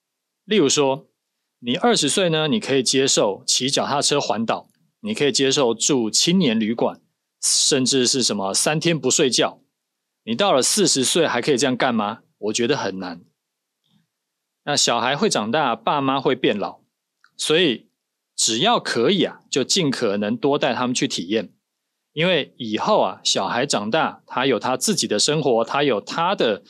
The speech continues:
这个，呃，另一半，他有他的小孩，或者是他有他的人生，他很可能不会想要跟你出去了。那你的爸爸妈妈呢，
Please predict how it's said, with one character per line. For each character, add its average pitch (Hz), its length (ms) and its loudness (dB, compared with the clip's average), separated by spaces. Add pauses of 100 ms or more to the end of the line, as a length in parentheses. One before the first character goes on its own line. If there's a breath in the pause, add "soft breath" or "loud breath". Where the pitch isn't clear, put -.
(220 soft breath)
这 113 140 -4
个， 110 320 0 (320)
呃， 101 320 -4
另 151 200 0
一 135 60 2
半， 143 280 0
他 123 120 -2
有 131 80 2
他 143 220 -2
的 117 300 2
小 101 220 0
孩， 107 180 -2
或 139 160 0
者 117 180 0
是 120 300 0 (340 loud breath)
他 135 160 -2
有 120 120 2
他 127 200 -2
的 123 100 2
人 107 160 0
生， 120 360 0 (280)
他 180 160 -2
很 143 200 2
可 139 240 2
能 117 200 0
不 131 120 0
会 170 140 2
想 120 160 0
要 117 120 0
跟 147 180 0
你 139 80 0
出 - 180 -2
去 113 220 0
了。 90 100 -14 (840)
那 180 80 -2
你 165 180 4
的 139 120 2
爸 226 200 0
爸 143 120 0
妈 156 160 -2
妈 165 160 -2
呢， 165 400 -4